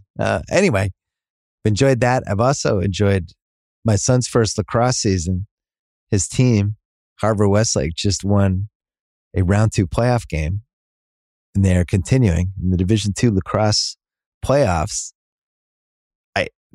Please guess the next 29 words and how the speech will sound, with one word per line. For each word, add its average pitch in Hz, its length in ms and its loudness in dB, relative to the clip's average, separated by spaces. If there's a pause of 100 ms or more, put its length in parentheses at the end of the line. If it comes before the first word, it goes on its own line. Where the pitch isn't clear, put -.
(220)
this 123 200 0
lacrosse 113 440 0
thing 92 180 2
has 92 160 0
been 90 240 -2 (100)
unbelievable 95 680 0 (100)
for 95 160 -4
me. 85 240 -2 (140)
A 113 80 2
sport 135 320 0
that 143 100 2
I 120 80 2
never 123 300 2
put 110 280 -2 (220)
one 160 480 0 (580)
ounce 185 280 0
of 160 100 2
thought 170 320 2
into, 120 480 0
and 143 100 2
now 185 200 4
I 180 80 4
genuinely 165 520 0
enjoy 156 280 2
watching. 156 360 0
I'm 135 120 2
in 214 100 4
on 190 140 2
lacrosse. 135 500 0